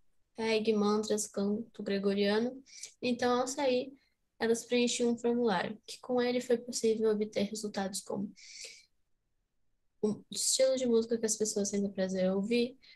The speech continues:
se elas acreditam que a música pode ser aliada na área da saúde e se a música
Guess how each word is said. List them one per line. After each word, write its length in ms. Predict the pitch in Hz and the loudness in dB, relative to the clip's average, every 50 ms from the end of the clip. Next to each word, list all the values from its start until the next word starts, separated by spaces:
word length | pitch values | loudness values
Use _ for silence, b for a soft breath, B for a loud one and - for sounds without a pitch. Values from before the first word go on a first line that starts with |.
| B B - | B B -10
se 160 | - - 240 | -6 -2 2
elas 160 | 233 233 226 | 2 4 4
acreditam 460 | 226 233 - 233 214 214 208 220 214 | 2 2 0 0 -2 0 2 0 0
que 100 | 214 - | 0 2
a 60 | 220 214 | 2 2
música 320 | 214 214 214 226 - 214 | 4 4 2 2 0 -4
pode 320 | 208 - 226 220 226 226 | -4 -2 0 0 0 0
ser 480 | 226 - - - 226 214 208 208 233 - - _ _ _ _ _ _ _ _ _ _ _ _ _ _ _ _ _ _ _ _ _ _ _ _ _ _ _ _ _ _ _ _ _ - | 0 0 0 2 2 2 2 2 -2 -4 -10 _ _ _ _ _ _ _ _ _ _ _ _ _ _ _ _ _ _ _ _ _ _ _ _ _ _ _ _ _ _ _ _ _ -2
aliada 480 | 220 220 214 214 214 208 208 202 208 | 0 2 4 4 4 4 4 2 2
na 160 | 202 208 208 196 | 2 2 2 2
área 160 | 196 196 190 | 0 0 0
da 120 | 202 214 | 0 0
saúde 600 | 214 - 226 220 226 247 262 254 254 269 285 285 285 | 0 2 2 4 4 4 2 0 -2 -4 -6 -6 -6
e 120 | 240 240 | -4 -4
se 180 | 240 - - - | -2 -2 0 0
a 80 | 247 247 | 2 2
música 580 | 240 233 233 226 233 233 - - - 233 - | 4 4 4 4 4 2 -2 -6 -8 -8 -8